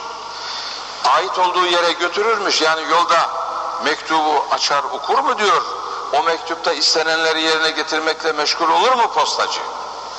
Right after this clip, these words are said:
Peygamberi postacı gibi göstermek istiyorlar. Hayır. Öyle bir postacı değil. Yani elçi, onu elçi tayin edenin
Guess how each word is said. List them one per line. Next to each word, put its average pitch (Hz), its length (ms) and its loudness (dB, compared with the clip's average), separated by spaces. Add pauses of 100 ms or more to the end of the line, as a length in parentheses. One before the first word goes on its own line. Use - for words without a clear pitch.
(440)
Peygamberi 139 640 0
postacı 165 640 0
gibi 123 240 -6
göstermek 98 540 0
istiyorlar. 82 420 0
Hayır. 123 260 0 (1600)
Öyle 95 240 0
bir 98 80 -4
postacı 101 520 0
değil. 156 280 0 (840)
Yani 139 300 2 (240)
elçi, 156 560 0 (720)
onu 190 220 4
elçi 214 360 2
tayin 147 380 0 (120)
edenin 151 460 -2